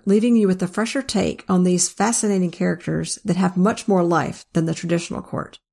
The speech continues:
After you read this book,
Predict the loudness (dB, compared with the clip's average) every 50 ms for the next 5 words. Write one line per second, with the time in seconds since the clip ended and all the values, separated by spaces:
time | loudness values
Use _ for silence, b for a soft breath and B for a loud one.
0 | _ _ _ _ _ _ _ _ _ _ _ _ _ _ _ _ _ _ _ _
1 | _ _ _ _ _ _ _ _ -2 -2 0 2 4 4 4 4 4 2 2 0
2 | 0 -2 -2 0 0 0 0 0 -2 -6